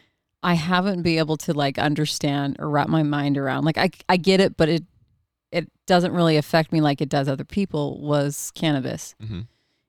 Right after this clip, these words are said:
Speaker 1: And it's probably obviously because I was doing the wrong stuff. You know, I didn't have the right people to talk to. And so I'd never really had this good relationship with it. And then you came along and you gave me some of your product. You gave me, I don't remember, but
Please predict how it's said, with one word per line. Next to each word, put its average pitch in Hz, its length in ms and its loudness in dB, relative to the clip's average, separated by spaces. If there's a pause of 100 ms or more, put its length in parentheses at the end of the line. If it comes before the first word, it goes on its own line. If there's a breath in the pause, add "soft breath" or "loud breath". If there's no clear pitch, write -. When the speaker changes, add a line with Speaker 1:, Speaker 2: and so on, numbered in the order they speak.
(120)
Speaker 1:
And 170 160 2
it's 151 140 0
probably 165 360 2
obviously 156 420 2
because 147 240 -4
I 156 40 -2
was 151 140 -6
doing 147 200 2
the 147 80 6
wrong 147 220 4
stuff. 139 540 -4 (460)
You 170 80 -6
know, 147 120 0
I 143 60 2
didn't 143 200 -2
have 143 200 2
the 139 100 -2
right 135 160 0
people - 260 -6
to 139 80 -4
talk 135 300 -2
to. 135 220 -4 (480)
And 185 160 -2
so 170 140 4
I'd 165 160 4
never 196 260 2
really 175 200 4
had 156 180 2
this 143 160 -2
good 147 160 -4
relationship 139 640 -2
with 95 160 -6
it. - 120 -6 (1040)
And 170 300 0
then 226 260 4
you 214 220 4
came 226 240 0
along 151 460 4
and 165 180 0
you 190 100 0
gave 180 200 0
me 165 100 0
some 156 220 0
of 147 40 2
your 139 120 0
product. 120 480 -4
You 196 240 -2
gave 175 260 0
me, 147 140 0
I - 20 -2
don't - 320 -6
remember, 147 400 0
but 147 220 -6